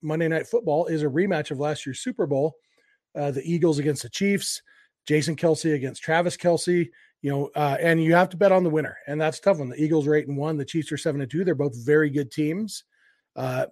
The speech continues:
and so it's a hard one. And unfortunately, you can't bet on, you know, the over under on how many times, uh, E S P N mentions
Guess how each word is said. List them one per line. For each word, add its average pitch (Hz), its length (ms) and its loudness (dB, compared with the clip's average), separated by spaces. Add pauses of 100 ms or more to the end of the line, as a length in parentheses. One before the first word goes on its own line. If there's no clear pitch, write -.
and 160 180 0
so 143 460 2 (760)
it's - 340 -6
a 143 60 2
hard 185 240 6
one. 165 300 0 (380)
And 156 280 2
unfortunately, 160 460 0
you 143 80 2
can't 170 320 0
bet 147 160 0
on, 143 280 -2
you 143 120 -2
know, 147 80 -2
the 147 100 0
over 180 320 4
under 180 220 2
on 123 80 -4
how 147 140 -2
many 160 200 -2
times, 156 580 -4 (480)
uh, 139 180 -10
E 160 140 0
S 156 120 -2
P 156 200 -4
N 160 200 -2
mentions 147 880 -4